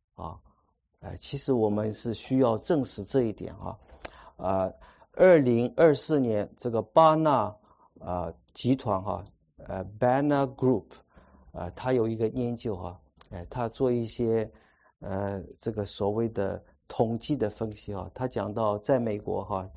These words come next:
许多所谓在实践当中的基督徒啊，因为，呃，<laughs> 基督徒有，有些人说自己是基督徒，现在已经不大去教会了，对不对？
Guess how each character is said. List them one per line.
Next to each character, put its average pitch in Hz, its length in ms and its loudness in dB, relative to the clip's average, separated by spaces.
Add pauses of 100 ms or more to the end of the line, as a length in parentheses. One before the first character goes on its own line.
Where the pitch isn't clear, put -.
(320)
许 - 320 -6
多 123 420 4 (440)
所 - 280 0
谓 117 300 2
在 113 480 2 (720)
实 127 400 0
践 139 300 6
当 135 200 4
中 143 200 -2
的 117 240 0
基 127 200 -8
督 131 120 0
徒 - 200 -14
啊， 87 140 -10
因 151 160 2
为， 135 320 2
呃， 113 380 -2 (260)
<laughs> - 220 -20
基 135 180 -2
督 139 100 2
徒 131 180 -4
有， 110 180 0
有 110 280 -4
些 135 160 -2
人 110 300 -2 (460)
说 127 200 0
自 131 140 -6
己 117 140 -2
是 107 120 -6
基 117 200 -6
督 120 100 -2
徒， 110 160 -8
现 120 160 -4
在 113 60 -2
已 107 120 -4
经 110 160 -6
不 107 140 -8
大 117 160 0
去 113 180 -8
教 110 220 -2
会 113 200 -4
了， 95 100 -8
对 92 120 -18
不 92 80 -10
对？ 92 100 -8